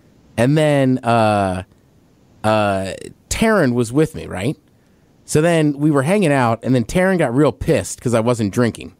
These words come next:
which I'm not right now. And she was like, and then we were in the car, going, I don't know how this one fits in, but we were in the car going to get Popeyes. <laughs> And then she was like, "Just take me back to the beer garden," right? She was real fired up. And then, like, at the Popeyes,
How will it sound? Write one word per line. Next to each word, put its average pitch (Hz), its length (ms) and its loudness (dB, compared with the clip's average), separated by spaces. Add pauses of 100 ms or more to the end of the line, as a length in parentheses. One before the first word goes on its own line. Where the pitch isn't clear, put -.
which 127 200 0
I'm 120 180 2
not 120 200 0
right - 200 -12
now. - 240 -16 (640)
And 110 140 0
she 143 180 2
was 123 200 2
like, 98 240 0
and 110 100 -2
then 139 200 2
we 139 140 4
were 143 80 4
in 160 80 4
the 143 80 2
car, 147 600 2
going, 160 300 -2
I 123 200 0
don't 175 100 0
know 151 80 2
how 135 100 2
this 123 200 0
one 101 120 -2
fits - 260 -6
in, 90 220 -6 (320)
but 117 100 0
we 143 120 4
were 147 60 4
in 139 80 2
the 123 60 2
car 160 480 2
going 131 240 2
to 120 60 0
get 98 200 -2
Popeyes. - 960 -8 (120)
<laughs> - 460 -12 (160)
And - 60 0
then 190 160 0
she 180 140 -2
was 160 100 0
like, 135 140 -2
"Just 220 180 -4
take 285 160 0
me 262 100 0
back 247 240 -2
to 226 80 -8
the 202 120 -2
beer 233 240 0
garden," 123 440 -6 (360)
right? 170 280 2
She 254 120 0
was 147 100 2
real 190 240 4
fired 113 340 0
up. 101 220 -4
And 139 80 2
then, 160 140 2
like, 135 160 0
at 131 80 -4
the 117 80 -4
Popeyes, 185 760 0